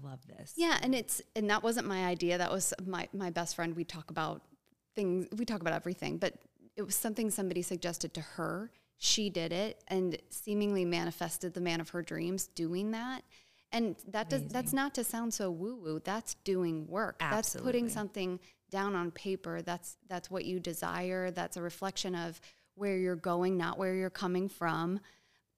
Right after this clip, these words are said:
Speaker 2: And, and the list is fun too. There's, there's silly things on there, but for, to make that list and to do that homework for myself. And after I made it, I closed it. I haven't looked at it since.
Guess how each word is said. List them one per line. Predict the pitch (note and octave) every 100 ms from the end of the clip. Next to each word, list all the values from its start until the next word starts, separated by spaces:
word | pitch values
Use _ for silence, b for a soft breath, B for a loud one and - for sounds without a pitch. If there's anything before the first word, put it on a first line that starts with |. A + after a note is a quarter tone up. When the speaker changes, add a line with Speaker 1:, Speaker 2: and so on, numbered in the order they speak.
| -
Speaker 2:
And, | C#4 D4 -
and | D4+
the | D4
list | C#4+ F4 -
is | D#4
fun | - G3 F3 D#3+
too. | - A#3 G#3+ F3
There's, | G3+ G#3 - -
there's | - A#3 -
silly | - F#3 A3
things | - E3 E3+ E3+
on | E3 E3
there, | E3+ F3+ F#3 F3+
but | F#3 - - b b b b _ _
for, | G#3+ - - - _ -
to | G3+
make | G3 G#3 A3
that | G#3 G3+
list | F#3 F#3 F#3
and | F#3
to | F3
do | D#3+ F#3 G3
that | F#3 F3 F3
homework | F3+ F3 F#3+ G3+
for | A3
myself. | A3+ A3+ A#3+
And | G#3+
after | G#3 A3+ C4
I | C#4
made | A3 G3+
it, | G3+
I | E3+
closed | - G3 F#3
it. | -
I |
haven't | F3 A3 A3
looked | F3 -
at | E3
it | - -
since. | - G3 - -